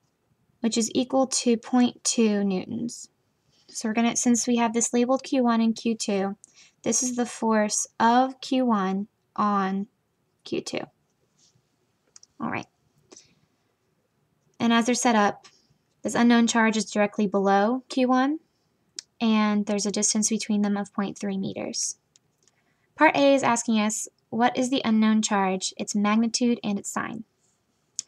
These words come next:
Without doing any calculations, we can easily figure out the sign. We know that like charges repel and opposite pos-, opposite charges attract.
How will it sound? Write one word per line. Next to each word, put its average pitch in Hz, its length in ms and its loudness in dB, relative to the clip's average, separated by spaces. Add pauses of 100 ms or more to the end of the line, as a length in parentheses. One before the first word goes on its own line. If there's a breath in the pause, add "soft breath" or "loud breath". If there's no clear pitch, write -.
(260 loud breath)
Without 254 240 2
doing 294 200 0
any 254 160 2
calculations, 208 680 -2
we 196 80 -4
can 202 140 -6
easily 196 280 -6
figure 190 240 -8
out 170 140 -8
the - 60 -12
sign. 190 360 -4 (760 soft breath)
We 226 180 2
know 214 380 2
that 202 240 0 (560)
like 107 260 -2
charges 226 380 -2
repel 202 640 0
and 208 120 -6
opposite 202 360 -4 (240)
pos-, 190 260 -2 (220)
opposite 208 400 -4
charges 190 480 -4
attract. - 460 -8